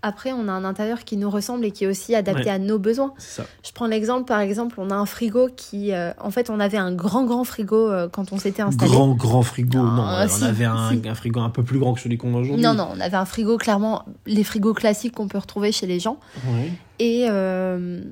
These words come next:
Speaker 1: et en fait, clairement, on ne le remplissait pas du tout. Après, moi, je suis partisante de, euh,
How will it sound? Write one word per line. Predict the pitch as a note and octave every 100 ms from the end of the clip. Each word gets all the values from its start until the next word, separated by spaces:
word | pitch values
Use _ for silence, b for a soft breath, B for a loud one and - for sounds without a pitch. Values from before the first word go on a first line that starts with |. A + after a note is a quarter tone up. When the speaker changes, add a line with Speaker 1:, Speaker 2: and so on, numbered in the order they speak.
| - _ _ _ _ -
Speaker 1:
et | A3+
en | G#3
fait, | B3+ B3+
clairement, | A3+ A3 G#3 A#3
on | C#4 A#3+ F#3 F3+
ne | F3+ F3
le | E3+
remplissait | E3+ F#3+ F#3+ - - G3
pas | F#3 G3+ G3
du | F3+
tout. | F3+ D4+ B B B B B
Après, | G#3+ D4
moi, | C4+
je | B3+
suis | G#3+
partisante | A3+ A3+ - G#3+ C4 C#4 -
de, | F3+ A3+
euh, | B3+ A#3+ G3 F#3+ F#3+ F#3+ F#3